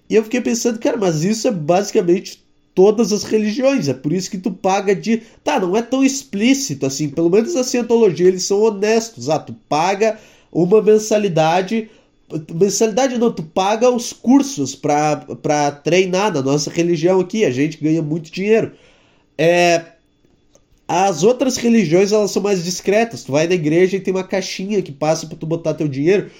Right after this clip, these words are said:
Tu não é obrigado a botar teu dinheiro, só que tá meio que implícito naquele ambiente que se tu não botar o teu dinheiro ali, tu é um merda do caralho. Então tu se sente meio que obrigado a botar um dinheiro ali. Então é praticamente a mesma coisa.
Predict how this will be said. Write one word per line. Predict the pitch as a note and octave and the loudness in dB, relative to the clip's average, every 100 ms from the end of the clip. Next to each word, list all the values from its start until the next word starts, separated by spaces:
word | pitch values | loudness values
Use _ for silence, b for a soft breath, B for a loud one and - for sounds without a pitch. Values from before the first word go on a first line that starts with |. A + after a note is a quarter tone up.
| B | B
Tu | - | -6
não | D#4 E4 | -2 0
é | C4 | 2
obrigado | A3+ A3 A#3+ F3+ F#3 F#3 | 2 0 2 2 2 0
a | |
botar | E3 E3 | -2 -2
teu | D#3+ D3 | -4 -4
dinheiro, | C#3 F3+ G#3+ C#3 B B | 0 0 0 -2 B B
só | - G3 | -6 -4
que | - B3 | -2 -4
tá | - A3+ A3 | -4 -2 0
meio | A3 B3 | 0 -2
que | A#3+ A#3+ | -4 -10
implícito | C4 A#3 G3+ A#3+ C4 - E3+ | -8 -8 0 0 0 0 0
naquele | E3+ E3+ | 2 0
ambiente | E3+ D3 E3+ F3 | 0 0 0 0
que | F3 | -4
se | E3+ | -6
tu | - | -4
não | G#3+ C4 | -4 -2
botar | A3+ G#3 F3+ | -2 0 2
o | F3+ | 2
teu | F3 | 0
dinheiro | C#3+ D3 D3+ D#3 | -2 0 2 2
ali, | C3+ E3 | 0 -2
tu | E3+ F#3 | 0 0
é | |
um | G3 | 0
merda | F#3 F3+ G3+ F#3 D3 | 0 0 2 2 0
do | |
caralho. | C#3+ E3 D#3+ A3 D#3 B B | 0 2 4 2 0 B B
Então | E3 D3+ G#3+ | -10 0 0
tu | A3 | 2
se | A3+ - | -2 -2
sente | A#3 - B3+ C#4 - | -2 -2 -2 -2 -4
meio | D3 D3 | -2 0
que | D3+ | 0
obrigado | C#3+ C#3+ C#3+ D3 | -2 0 0 0
a | B2+ | -2
botar | C3 C3+ | -4 -2
um | C#3 | -2
dinheiro | C3 C3 A#2+ | 0 0 0
ali. | A2 G2 b b | -2 -6 b b
Então | - D3+ B3+ D4+ A3+ | -16 -2 0 0 -2
é | A3+ | -4
praticamente | G#3+ - G3+ A3 B3 B3 A3 A3+ | -4 -2 0 0 0 0 0 0
a | A3+ | 0
mesma | A#3 A#3 A3+ | 0 -2 0
coisa. | B3 B3+ C#3 | 0 0 -2